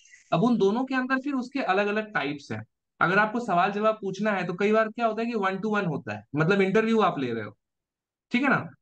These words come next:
कई बार क्या हुआ कि आपने question mail कर दिया, Mail वाला I don't know आप लोगों ने किया है कि नहीं किया है। अगर आप corporate में job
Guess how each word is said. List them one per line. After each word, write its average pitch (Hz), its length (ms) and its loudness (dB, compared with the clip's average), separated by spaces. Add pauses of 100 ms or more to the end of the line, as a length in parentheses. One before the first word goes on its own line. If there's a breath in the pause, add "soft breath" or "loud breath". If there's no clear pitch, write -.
कई 196 120 6
बार 220 140 2
क्या 226 160 2
हुआ 226 200 2
कि 226 100 -4
आपने 220 220 -4
question 202 300 -4
mail 196 380 2
कर 143 120 -2
दिया, 113 220 -6 (1000)
Mail 180 200 4
वाला 208 220 4
I 202 60 2
don't 196 140 -4
know 208 140 -2
आप 196 160 -4
लोगों 190 140 -4
ने 185 80 -6
किया 180 180 0
है 180 60 2
कि 175 100 0
नहीं 175 160 2
किया 190 140 2
है। 196 80 0
अगर 180 80 2
आप 175 140 0
corporate 165 380 0
में 190 80 -4
job 156 200 0